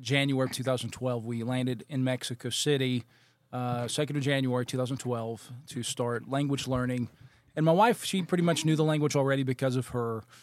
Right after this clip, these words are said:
uh, parents living there, and so she was a huge help. I, I did say, I did say that, uh, my wife was not going to be my Spanish teacher. Uh, I did not want <laughs> problems in our marriage, so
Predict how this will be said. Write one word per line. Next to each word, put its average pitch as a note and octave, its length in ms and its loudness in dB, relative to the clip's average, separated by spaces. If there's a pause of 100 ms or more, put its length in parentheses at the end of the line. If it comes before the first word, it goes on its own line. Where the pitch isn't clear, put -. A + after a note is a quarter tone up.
(280)
uh, A#2 140 -4
parents C3 600 -2 (120)
living B2+ 380 0
there, C3+ 260 2 (320)
and A#2+ 240 -2
so B2 100 -4
she A#2+ 160 -2
was B2 100 0
a B2+ 40 -2
huge B2 320 -2
help. C3 240 0
I, C#3 100 6
I D3+ 100 2
did D#3+ 280 4
say, D#3+ 400 4
I C3 80 -2
did C3 180 -2
say D3+ 280 6
that, C3 260 2 (480)
uh, C3+ 200 2
my C3 220 2
wife C3 320 0
was C3+ 160 0
not C3+ 300 2
going C3+ 240 2
to C3 80 0
be B2+ 160 2
my B2 180 2
Spanish A#2+ 640 -4
teacher. D3+ 520 0 (460)
Uh, B2 380 -2
I B2 60 -4
did B2+ 100 0
not B2 200 2
want C3 160 -4
<laughs> - 120 -14
problems B2+ 640 0
in B2 140 -2
our A#2+ 120 0
marriage, A#2+ 440 -2
so B2+ 180 4